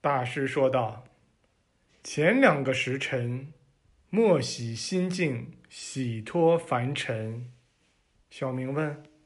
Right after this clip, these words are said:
：“那后两个时辰呢？”“后两个时辰腿麻了，站不起来，要缓缓。”小明去买鞋，那个鞋店的老板有要求，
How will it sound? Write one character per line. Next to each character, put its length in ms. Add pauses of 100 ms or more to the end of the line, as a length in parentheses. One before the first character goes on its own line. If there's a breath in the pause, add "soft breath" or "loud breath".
(200)
：“那 80
后 220
两 160
个 80
时 160
辰 200
呢 220 (1500)
？”“后 280
两 200
个 60
时 220
辰 540
腿 280
麻 320
了， 380
站 200
不 80
起 140
来， 280
要 180
缓 360
缓。” 300 (2500)
小 280
明 320
去 200
买 180
鞋， 540 (720)
那 120
个 120
鞋 320
店 280
的 80
老 260
板 240
有 160
要 220
求， 380